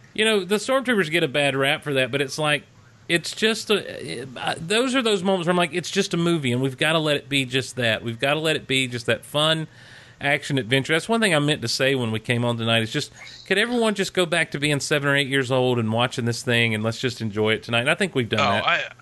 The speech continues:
Speaker 2: I almost always do. I mean,
Speaker 1: Yeah.
Speaker 2: yeah, there's little things here or there. But, you know, I, I, I, I don't wanna turn this into a bashing the prequel trilogy,
Speaker 1: Sure.
Speaker 2: but I, I find I get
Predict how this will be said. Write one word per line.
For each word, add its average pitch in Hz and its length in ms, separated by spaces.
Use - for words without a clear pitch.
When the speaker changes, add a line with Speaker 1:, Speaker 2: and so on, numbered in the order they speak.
Speaker 2:
I - 300
almost 185 400
always 170 420
do. 113 260
I 165 100
mean, 135 120
Speaker 1:
Yeah. 147 140
Speaker 2:
yeah, 202 180
there's 202 300
little 190 240
things 165 340
here 156 280
or 139 60
there. 131 360
But, 202 240
you 214 80
know, 208 160
I, 190 100
I, - 80
I, - 200
I 165 60
don't 165 160
wanna 160 200
turn 156 280
this 143 200
into 151 240
a 139 40
bashing 139 600
the 127 200
prequel 147 400
trilogy, 131 480
Speaker 1:
Sure. 170 160
Speaker 2:
but 131 220
I, 180 160
I 190 60
find 226 360
I - 40
get 190 220